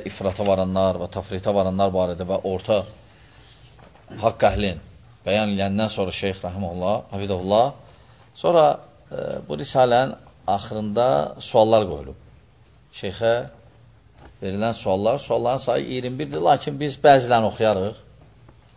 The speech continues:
bəzilərini oxuyarıq, sonra keçərik, e, başqa risaləyə. Tayyib, burada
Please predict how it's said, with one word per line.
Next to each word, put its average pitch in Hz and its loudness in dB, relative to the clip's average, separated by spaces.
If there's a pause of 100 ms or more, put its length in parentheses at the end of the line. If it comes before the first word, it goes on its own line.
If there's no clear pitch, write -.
(280)
bəzilərini 110 0
oxuyarıq, 123 -4
sonra 120 -8
keçərik, 113 -2 (1000)
e, 95 -10 (560)
başqa 104 -2 (140)
risaləyə. 78 -6 (1300)
Tayyib, 95 -2
burada 131 2